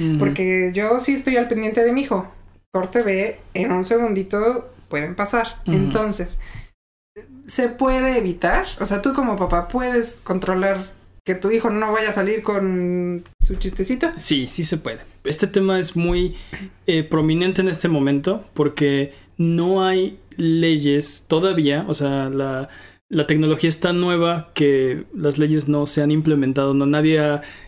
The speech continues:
Speaker 1: hecho, bueno, pocos países han hecho leyes al respecto.
Speaker 2: No hay gaming police.
Speaker 1: Exacto, no hay gaming police. Eh, pero la, la, uno de los problemas con la E S R B es que, por ejemplo, juegos como fifa,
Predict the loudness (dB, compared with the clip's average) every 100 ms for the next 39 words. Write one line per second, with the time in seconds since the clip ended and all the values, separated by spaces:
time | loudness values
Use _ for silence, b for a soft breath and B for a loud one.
0 | -4 -2 2 2 2 -2 -4 -4 -4 0
1 | 0 2 2 2 4 2 2 2 2 4
2 | 4 2 0 0 -2 -2 -4 -6 -6 -6
3 | -6 -4 -4 -4 -6 -6 -10 -16 -20 _
4 | -8 -6 -6 -4 2 4 4 4 2 2
5 | 2 -2 -6 -14 -2 2 2 2 0 -2
6 | -4 -10 B B _ _ _ -20 -4 2
7 | 4 6 4 4 2 2 2 2 2 0
8 | 0 2 2 0 2 4 4 2 0 2
9 | 2 2 2 0 2 2 0 -4 -4 -2
10 | 0 0 0 0 0 -2 2 4 4 2
11 | 0 0 0 -2 -2 -2 -4